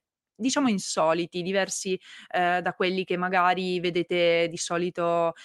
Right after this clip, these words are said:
eh, suggeriti sui social e su altre, eh, su altri podcast magari o su altri articoli, quindi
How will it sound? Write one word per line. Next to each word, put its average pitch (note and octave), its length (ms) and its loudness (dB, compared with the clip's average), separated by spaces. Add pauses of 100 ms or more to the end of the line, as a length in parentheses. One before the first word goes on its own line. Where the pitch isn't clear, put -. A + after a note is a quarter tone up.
(120)
eh, E3+ 200 -4
suggeriti F3 1040 -2
sui D#3+ 200 -8
social F3+ 720 2
e E3+ 520 0
su D#3+ 200 -6
altre, D#3+ 540 -2 (260)
eh, D#3+ 200 -4
su E3+ 120 -8
altri D#3+ 240 -4
podcast A#3+ 720 -2
magari C4+ 580 2
o F3+ 280 2
su F3 580 -2
altri E3+ 380 0
articoli, B3 840 0
quindi F#3+ 420 -2